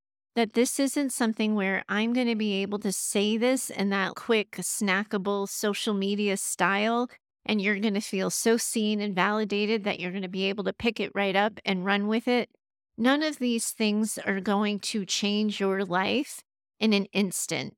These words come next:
or overnight, because again, what we're talking about here is we're breaking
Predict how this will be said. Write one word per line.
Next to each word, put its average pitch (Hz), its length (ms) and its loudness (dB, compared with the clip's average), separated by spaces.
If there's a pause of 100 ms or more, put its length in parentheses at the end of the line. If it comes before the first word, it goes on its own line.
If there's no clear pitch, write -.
or 190 260 2
overnight, 202 840 2
because 226 380 0
again, 262 380 0
what 220 160 0
we're 208 100 0
talking 269 420 0
about 185 260 0
here 202 260 -2
is - 260 -6
we're 214 140 0
breaking 233 640 0